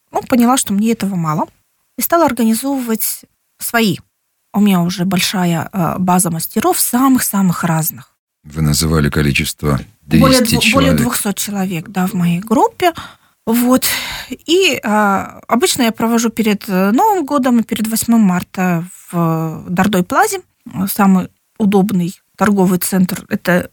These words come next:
Speaker 1: не реклама, это вот констатация. Он светлый, он просторный, а, и там проходят вот настоящие празднества.
Speaker 2: И если я правильно запомнил, э, о-,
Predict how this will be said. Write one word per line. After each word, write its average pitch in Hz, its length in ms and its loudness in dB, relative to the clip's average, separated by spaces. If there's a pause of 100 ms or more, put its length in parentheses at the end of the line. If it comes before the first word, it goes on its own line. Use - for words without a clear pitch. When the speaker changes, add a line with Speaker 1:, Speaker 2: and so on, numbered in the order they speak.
Speaker 1:
не 208 160 4
реклама, 247 680 2
это 190 300 -10
вот 190 200 -8
констатация. 175 880 -4 (200)
Он 190 140 -6
светлый, 262 840 -2
он 196 260 -6
просторный, 262 1040 0
а, 151 380 -14 (340)
и 214 480 0
там 202 140 2
проходят 208 500 0
вот - 140 -14
настоящие 226 760 -2
празднества. 190 920 -2 (500)
Speaker 2:
И 117 60 2
если 92 380 2
я 87 140 2
правильно 82 420 0
запомнил, 87 560 0
э, 60 920 -4
о-, - 60 -4